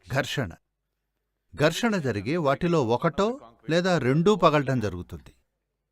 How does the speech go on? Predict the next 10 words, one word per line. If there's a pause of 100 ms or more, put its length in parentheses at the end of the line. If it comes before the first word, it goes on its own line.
(760)
కాబట్టి (1400)
మీరు
కనుక (280)
ఒక
కాంక్రీట్
బ్లాక్లా
ఉంటే, (560)
మరోదాన్ని (160)
పుట్టించకూడదు. (3250)
ఎందుకంటే,